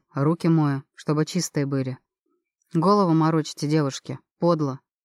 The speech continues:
«Почему ты считаешь, что я морочу ей голову?» «Интересно знать».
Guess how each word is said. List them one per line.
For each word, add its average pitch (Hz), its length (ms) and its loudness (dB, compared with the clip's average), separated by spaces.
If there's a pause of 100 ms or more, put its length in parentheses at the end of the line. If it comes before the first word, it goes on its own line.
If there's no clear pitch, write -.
(400)
«Почему 170 360 0
ты 165 100 -4
считаешь, 151 340 -2
что - 120 -6
я 147 140 0
морочу 156 400 0
ей 147 100 2
голову?» 135 480 -4 (500)
«Интересно 156 600 0
знать». 151 380 0